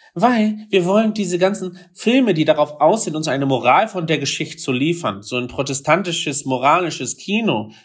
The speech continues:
was am besten auch noch alles Böse veräußert, damit jeder das, und dann in dieser Sprache, jeder soll das sagen,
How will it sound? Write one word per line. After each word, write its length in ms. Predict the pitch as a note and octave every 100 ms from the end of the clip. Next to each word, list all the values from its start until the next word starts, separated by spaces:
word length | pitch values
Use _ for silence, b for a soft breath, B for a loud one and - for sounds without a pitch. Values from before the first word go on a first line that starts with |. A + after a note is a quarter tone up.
| _
was 200 | C3 C3+
am 120 | C#3
besten 300 | E3 E3 D#3+
auch 160 | A#2 D3
noch 240 | D3 - B B
alles 460 | - D3+ E3+ C3 -
Böse 460 | B2+ D3 F3 F3+ E3 -
veräußert, 640 | - - G#3+ G#3+ - - B
damit 220 | C#3+ C#3 C#3
jeder 220 | D#3 E3
das, 220 | - -
und 120 | C3
dann 120 | C3+
in 80 | D3+
dieser 180 | C#3+ C3
Sprache, 380 | - E3+ E3+ - B
jeder 300 | - G3 B2 B -
soll 140 | D#3+
das 260 | E3+ F#3 - B
sagen, 440 | - D#3+ - C#3